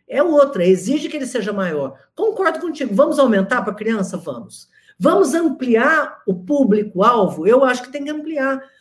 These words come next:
Nós não podemos jogar na vulnerabilidade um conjunto de famílias que têm filhos de dez, doze, quinze anos, né? E que não são pessoas que estão, são pessoas que estão vulneráveis. Então, vamos ampliar o valor? Vamos ampliar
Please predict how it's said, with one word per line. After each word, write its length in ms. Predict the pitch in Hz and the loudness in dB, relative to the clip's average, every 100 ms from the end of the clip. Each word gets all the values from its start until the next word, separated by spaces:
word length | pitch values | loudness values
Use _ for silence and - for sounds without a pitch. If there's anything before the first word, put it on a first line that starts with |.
| _ | _
Nós 160 | 254 320 | -2 -2
não 100 | 294 | -2
podemos 420 | 330 254 381 330 | -2 0 0 0
jogar 300 | 339 262 254 | 0 2 4
na 120 | 254 | 2
vulnerabilidade 880 | 233 233 214 190 180 175 180 254 269 | 2 2 2 4 2 0 2 4 2
um 100 | 294 | 0
conjunto 440 | 311 254 233 392 | 0 0 2 2
de 100 | 403 | 2
famílias 500 | 440 349 262 233 190 - - - | 0 0 0 0 -4 -10 -20 -4
que 120 | 302 285 - | -2 -2 2
têm 380 | 359 480 466 - | 4 4 2 0
filhos 360 | 311 320 269 | 2 2 2
de 120 | 190 196 | 2 0
dez, 580 | - 208 220 220 202 | 2 4 6 6 4
doze, 480 | - 202 226 214 214 | 2 4 6 4 0
quinze 380 | 214 240 247 190 | -4 -2 -2 0
anos, 520 | 196 277 294 185 - - _ - | 2 2 0 -4 -6 -20 _ -4
né? 280 | 196 262 - - | -4 -4 -10 -10
E 80 | 302 | 0
que 100 | 392 | 4
não 140 | 415 | 4
são 280 | - 453 494 | 2 0 2
pessoas 460 | 494 440 - 370 - | 2 2 0 -2 -2
que 120 | 269 | -6
estão, 560 | - - 269 254 185 | -4 2 4 4 0
são 180 | - 247 | -4 -4
pessoas 240 | 294 302 294 | -4 -6 -10
que 80 | |
estão 100 | 339 | -10
vulneráveis. 720 | 302 339 427 370 320 302 196 226 | -8 -8 -8 -6 -6 -4 -4 -4
Então, 260 | 220 240 - - - | -2 -2 -4 -16 0
vamos 240 | 294 466 | 2 4
ampliar 380 | 359 269 240 196 | 2 2 2 2
o 40 | 175 | 4
valor? 540 | 170 247 247 - - - | 4 6 6 4 -4 -2
Vamos 300 | 247 370 392 | 2 2 2
ampliar 680 | 330 262 254 214 185 180 | -2 -2 0 2 0 -4